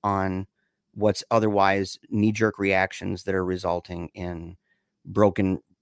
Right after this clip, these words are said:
loves and friendships that should last a lifetime.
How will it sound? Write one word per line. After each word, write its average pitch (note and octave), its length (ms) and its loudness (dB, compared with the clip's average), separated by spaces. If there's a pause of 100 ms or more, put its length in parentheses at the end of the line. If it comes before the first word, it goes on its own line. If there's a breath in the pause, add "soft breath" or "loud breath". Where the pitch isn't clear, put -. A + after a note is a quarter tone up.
(240)
loves G2+ 640 2
and E2 600 -6 (120)
friendships F#2+ 600 -2
that E2+ 380 -6 (480)
should - 260 2
last E2+ 320 -2
a - 60 -12
lifetime. - 440 -16